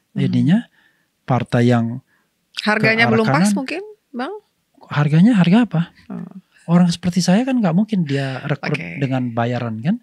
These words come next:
Speaker 1: Baik.
Speaker 2: Karena kan saya punya, to some extent kan saya punya kekuatan sendiri kan?
Speaker 1: Hmm.
Speaker 2: Saya punya, punya media, ya kan?
Speaker 1: Hmm.
Speaker 2: Paling tidak saya tidak modal nol-nol banget kalau
Speaker 1: Ya.
Speaker 2: jadi calon anggota D P R
Speaker 1: Oke.
Speaker 2: kan?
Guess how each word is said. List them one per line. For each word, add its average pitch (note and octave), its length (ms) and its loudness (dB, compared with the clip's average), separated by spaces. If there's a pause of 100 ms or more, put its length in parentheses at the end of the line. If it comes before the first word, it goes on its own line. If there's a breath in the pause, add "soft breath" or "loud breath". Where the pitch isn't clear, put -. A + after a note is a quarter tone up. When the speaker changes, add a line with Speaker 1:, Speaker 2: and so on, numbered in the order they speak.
(160)
Speaker 1:
Baik. D#3 300 -14
Speaker 2:
Karena F#3 240 0
kan B3 100 -2
saya A3 220 -4
punya, E3 240 -4
to - 80 -6
some D#3+ 260 0
extent B3 380 -2
kan A3 80 -2
saya A3 160 0
punya E3+ 240 0
kekuatan C3+ 400 -4
sendiri D3+ 480 -2
kan? - 80 -12
Speaker 1:
Hmm. F3 560 -6
Speaker 2:
Saya E3+ 240 -2
punya, B2 480 -4 (160)
punya B2+ 240 0
media, D3+ 720 0
ya B2 160 -8
kan? G#3+ 160 -4 (160)
Speaker 1:
Hmm. F#3 400 -6
Speaker 2:
Paling B2 160 -2
tidak C3 400 -2 (180)
saya E3+ 560 -2 (460)
tidak B2+ 320 -4
modal B2 400 0
nol-nol A#2+ 420 -2
banget F3+ 380 -4
kalau A#2+ 400 -10
Speaker 1:
Ya. A#2+ 160 -4
Speaker 2:
jadi A#2 240 -6
calon A#2 240 -8
anggota A#2 320 -8
D A#2 80 -6
P A2 80 -8
R F3+ 80 -2 (160)
Speaker 1:
Oke. A2+ 80 -12
Speaker 2:
kan? D#3 140 -6